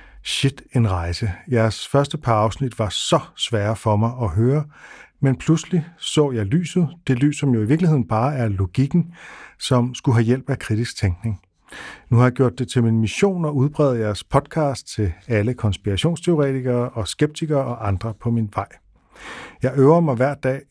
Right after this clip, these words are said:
på kritisk tænkning og bliver bedre og bedre og ønsker at dykke endnu dybere ned i emnet. I burde være på alles pensum. Nå, så fik jeg afløb for min tak. Det, I gør, virker.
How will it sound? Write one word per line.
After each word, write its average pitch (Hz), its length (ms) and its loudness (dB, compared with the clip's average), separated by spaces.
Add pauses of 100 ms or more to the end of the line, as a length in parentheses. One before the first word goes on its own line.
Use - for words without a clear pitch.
på 110 120 -4
kritisk 123 380 -2
tænkning 143 440 0
og 101 80 -6
bliver 98 160 -4
bedre 117 280 2
og 117 120 0
bedre 151 320 2
og 127 160 -2
ønsker 131 260 0
at 127 140 -2
dykke 127 260 0
endnu 139 360 2
dybere 127 400 0 (120)
ned 120 240 2
i 135 180 -4
emnet. 95 280 2 (480)
I - 60 -2
burde 143 380 4
være 120 160 0
på 135 120 -8
alles 104 320 -2
pensum. 180 460 0 (680)
Nå, 107 100 2 (220)
så - 120 -2
fik 170 220 0
jeg 156 100 2
afløb 123 360 2
for 131 160 -2
min 123 180 2
tak. 95 240 -2 (420)
Det, 147 80 4
I 147 120 0
gør, 113 180 4
virker. 170 360 4